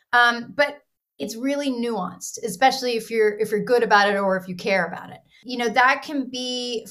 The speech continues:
from trying to pair a writer with a producer when one of them has an idea and it makes sense for them to work together. Sometimes, you know, when a television show gets ordered, um, they'll put together a writer's room, the person who created it, which means they bring in, you know,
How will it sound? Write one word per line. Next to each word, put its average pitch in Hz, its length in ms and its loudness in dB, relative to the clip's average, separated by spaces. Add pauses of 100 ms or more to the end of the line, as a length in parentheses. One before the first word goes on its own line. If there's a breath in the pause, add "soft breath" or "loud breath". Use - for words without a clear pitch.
from 220 260 2
trying 220 360 0
to 214 360 -8
pair 214 360 2
a 214 140 0
writer 208 640 0 (280 soft breath)
with 220 240 4
a 226 80 0
producer 233 800 -2
when 202 180 -2
one 208 140 -2
of 196 80 -4
them 202 100 -2
has 196 220 -2
an 202 60 -4
idea 185 320 -4
and 202 80 -4
it 180 60 -8
makes 185 220 -8
sense 185 260 -6
for 196 140 -6
them 185 180 -6
to 180 200 -8
work 175 200 -8
together. 233 540 0 (260 loud breath)
Sometimes, 240 680 -2
you 220 60 -6
know, 202 180 0
when 196 100 -4
a 190 60 -6
television 208 480 -2
show 196 240 -4
gets 185 260 -6
ordered, 233 460 0 (360 loud breath)
um, 196 280 0
they'll 208 160 -2
put 220 100 -10
together 202 380 -2
a 196 60 0
writer's 196 440 -2
room, 185 500 -2
the 180 80 -10
person 208 320 -6
who 202 80 -6
created 190 520 -4
it, 180 160 -10
which 214 200 -2
means 214 220 -6
they 208 80 0
bring 202 300 -4
in, 220 180 -2
you 202 60 -6
know, 185 260 -4